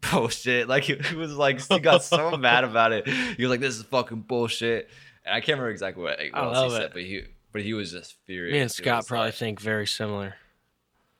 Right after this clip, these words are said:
Speaker 1: he was like, "This is all fake and this is fucking bullshit." And I'm like, I'm like, "No, he's just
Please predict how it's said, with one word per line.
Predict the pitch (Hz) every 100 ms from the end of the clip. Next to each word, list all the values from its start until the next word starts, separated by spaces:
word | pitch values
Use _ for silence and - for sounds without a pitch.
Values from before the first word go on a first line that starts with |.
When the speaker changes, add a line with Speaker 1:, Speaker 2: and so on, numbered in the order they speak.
| _ _
Speaker 1:
he | 104
was | 110 95
like, | 85
"This | 98 87
is | 90
all | 82 - _
fake | - 80 80 _
and | 85
this | 80 85
is | -
fucking | 87 82 62 -
bullshit." | 80 80 - 85
And | 87
I'm | 87 87
like, | 82 78 - _ _ _ _ _
I'm | 90
like, | 90 82
"No, | 82 131
he's | 147 113 113
just | 135 117